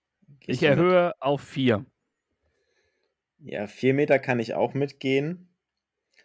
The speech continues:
Speaker 1: Fünf habe ich auch geschafft.
Speaker 2: Fünf? Oh,
Speaker 1: Hm.
Speaker 2: fünf, ja. Fünf ist auch noch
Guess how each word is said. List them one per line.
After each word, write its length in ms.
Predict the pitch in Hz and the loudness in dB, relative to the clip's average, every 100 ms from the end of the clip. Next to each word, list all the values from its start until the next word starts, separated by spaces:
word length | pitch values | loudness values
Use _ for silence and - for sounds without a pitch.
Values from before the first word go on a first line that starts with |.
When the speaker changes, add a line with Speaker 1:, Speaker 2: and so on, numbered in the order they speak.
| _ _ _ _ | _ _ _ _
Speaker 1:
Fünf 340 | - 156 160 | -2 -2 0
habe 140 | 143 117 | -2 0
ich 80 | 120 | 0
auch 180 | 113 | 0
geschafft. 520 | - - 87 87 _ _ _ _ _ _ _ _ | -2 -10 -8 -10 _ _ _ _ _ _ _ _
Speaker 2:
Fünf? 580 | - 214 262 403 - _ | 2 2 2 -8 -20 _
Oh, 300 | 110 - 76 - 82 | -20 -20 -20 -20 -18
Speaker 1:
Hm. 140 | 110 | -18
Speaker 2:
fünf, 400 | 123 190 147 _ | -16 -20 -20 _
ja. 480 | 131 139 135 170 285 _ _ _ _ | -12 -8 -6 -6 -10 _ _ _ _
Fünf 200 | - 185 | -6 -4
ist 140 | 196 170 | 0 2
auch 100 | 196 | 4
noch 160 | 220 | 2